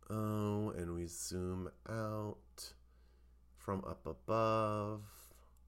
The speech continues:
as we leave. I mean, this is actually a nicely technically done shot, just 'cause we're going through the branches of the trees and that's being layered in, so it's at least an interesting shot.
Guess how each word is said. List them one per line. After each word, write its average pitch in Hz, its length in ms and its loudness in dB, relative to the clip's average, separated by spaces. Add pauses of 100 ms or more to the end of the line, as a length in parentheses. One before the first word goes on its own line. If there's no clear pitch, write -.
(880)
as 92 200 -6
we 95 120 -2
leave. 92 280 -2
I 143 100 2
mean, 143 160 6
this 233 120 0
is 190 120 0
actually 135 440 2
a 110 80 2
nicely 95 480 2
technically 143 480 -2
done - 240 -8
shot, - 380 -6
just - 160 -8
'cause 80 320 -8 (180)
we're 82 180 0 (240)
going 87 280 2
through 82 200 -4
the 76 80 -6
branches 80 580 -4
of 85 100 -6
the 73 80 -12
trees 69 680 -6
and 65 280 -10 (120)
that's 82 240 -4
being - 280 -10
layered 60 340 -8
in, 50 260 -10
so 55 520 -8 (920)
it's 98 220 -4
at 87 100 0
least 92 240 -2
an 80 120 -8
interesting - 580 -12
shot. - 460 -10